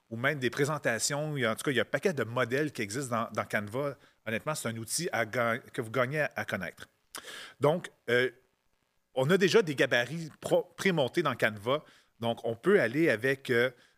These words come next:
euh, une vidéo en version mobile, donc une ver-, une vidéo qui serait plus au niveau, euh, vertical.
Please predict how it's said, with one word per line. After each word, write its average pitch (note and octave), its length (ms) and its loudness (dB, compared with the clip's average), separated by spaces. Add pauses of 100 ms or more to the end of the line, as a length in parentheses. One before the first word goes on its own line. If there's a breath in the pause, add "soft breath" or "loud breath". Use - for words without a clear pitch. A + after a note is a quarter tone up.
(100)
euh, G2+ 480 0
une C3 140 -4
vidéo D3 340 4
en C#3 120 4
version C3+ 300 -2
mobile, C3+ 380 2
donc C3 240 -2
une A2+ 200 -6
ver-, A#2+ 280 0
une A#2+ 240 -4
vidéo B2 320 -2
qui - 100 -2
serait C3+ 160 2
plus D3 320 -2 (140)
au B2+ 100 -4
niveau, B2+ 460 0
euh, G2+ 280 2
vertical. B2+ 560 -2